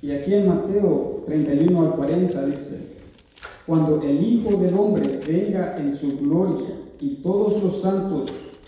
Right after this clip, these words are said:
ángeles con él, entonces se sentará en su trono de gloria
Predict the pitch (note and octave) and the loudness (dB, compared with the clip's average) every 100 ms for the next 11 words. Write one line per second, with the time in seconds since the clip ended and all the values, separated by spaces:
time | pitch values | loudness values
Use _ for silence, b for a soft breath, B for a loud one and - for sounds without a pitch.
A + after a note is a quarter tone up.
0 | - D#3 F#3+ G3 G3+ G3 G3 E3 D3 E3+ | -8 -2 2 2 4 2 2 0 2 2
1 | E3 - - - C#3+ C#3 E3+ F#3+ F#3+ F3+ | 2 0 -8 -6 -4 -2 0 0 -2 -4
2 | - - D#3+ C#3+ D3 C#3 C3 C#3 E3+ - | -6 -10 -8 -2 0 0 -2 -2 -2 0
3 | C#3+ - - - D#3+ F#3+ F3+ B2 B2 B2+ | -2 -2 -4 -2 2 4 4 2 -2 -4
4 | C#3+ E3 C3+ - | 0 2 2 -2